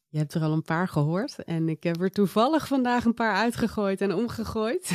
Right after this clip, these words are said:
<laughs> Dus ik ben heel benieuwd welke je nog weet. De eerste heb ik laten staan, want dat is er eentje die voor mij, ja,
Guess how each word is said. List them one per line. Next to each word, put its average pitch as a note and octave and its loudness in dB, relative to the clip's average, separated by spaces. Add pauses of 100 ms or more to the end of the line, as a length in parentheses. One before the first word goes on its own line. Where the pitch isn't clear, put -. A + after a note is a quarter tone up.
<laughs> - -10
Dus C4 6
ik A3+ -2
ben A3 0
heel A#3+ -2
benieuwd A#3 0
welke G3+ 0
je F#3+ 4
nog F#3+ 0
weet. D3+ -6 (100)
De D3+ -8
eerste A3+ 2
heb A3 2
ik G3+ -4
laten G3+ 0
staan, F3+ 0
want G#3 2
dat F3 0
is F3+ -2
er C#3+ -2
eentje E3+ -2
die E3+ -2
voor F3+ -4
mij, E3 -4
ja, D#3+ -4